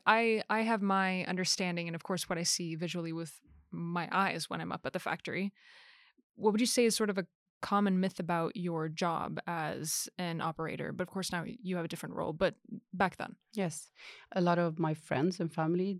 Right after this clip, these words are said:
Speaker 2: they see Northvolt as a factory in the old kind of way.
Speaker 1: Mm.
Speaker 2: Like, they think it's big,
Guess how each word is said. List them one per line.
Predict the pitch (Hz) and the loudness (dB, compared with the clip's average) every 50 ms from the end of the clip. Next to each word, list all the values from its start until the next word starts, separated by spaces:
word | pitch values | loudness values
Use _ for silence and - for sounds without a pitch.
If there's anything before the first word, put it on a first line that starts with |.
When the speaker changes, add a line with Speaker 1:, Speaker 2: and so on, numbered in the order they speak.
| - - | -2 2
Speaker 2:
they | 170 165 170 175 185 175 - - | 2 4 4 4 2 2 0 -4
see | - - - 220 220 202 | -4 -2 0 2 4 6
Northvolt | 180 165 160 160 160 - 165 160 156 - | 6 6 4 4 2 0 0 0 0 2
as | - 165 165 156 - - | 2 2 2 2 0 -4
a | 156 | -8
factory | - - - 170 170 160 - - - 160 147 | -6 -4 -2 -2 -2 -2 -4 -6 -4 -2 -2
in | - - 165 160 | 0 2 4 4
the | 147 143 - - | 4 2 0 2
old | 170 160 156 139 - | 2 4 4 2 0
kind | - - 160 143 - | -2 -2 -2 -2 -2
of | - | -2
way. | - - - 165 170 156 - | -4 -4 -4 -6 -6 -6 -6
Speaker 1:
Mm. | 190 190 190 190 185 180 175 175 | -4 -2 -2 -2 -2 0 4 4
Speaker 2:
Like, | 180 175 175 180 | 4 4 4 2
they | 175 165 | 0 0
think | 160 - 214 214 196 180 | 0 0 -2 -2 0 0
it's | 170 165 165 - _ _ - 208 | -2 -4 -4 -8 _ _ -6 0
big, | 208 262 254 240 226 202 180 175 | 2 4 4 4 4 4 2 0